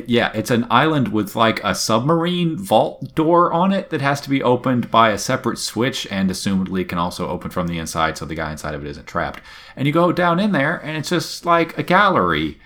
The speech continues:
with a bunch of areas that aren't opened yet. There is,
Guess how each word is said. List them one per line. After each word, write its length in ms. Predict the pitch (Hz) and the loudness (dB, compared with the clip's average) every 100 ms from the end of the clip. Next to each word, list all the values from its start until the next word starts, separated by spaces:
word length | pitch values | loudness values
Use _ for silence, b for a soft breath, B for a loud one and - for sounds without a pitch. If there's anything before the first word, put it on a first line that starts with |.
| _ | _
with 400 | - 107 120 117 - | -10 -4 -2 -4 -2
a 40 | |
bunch 260 | 104 147 - | 0 0 0
of 60 | 139 | 2
areas 520 | 123 117 123 127 - | 2 2 0 -4 -2
that 300 | 101 98 98 113 | 0 0 0 0
aren't 220 | 123 - | 0 0
opened 360 | 110 101 95 | -4 -2 -2
yet. 300 | 90 113 - - | 0 -2 -6 -8
There 180 | 95 92 | -6 -4
is, 280 | 98 95 | -4 -6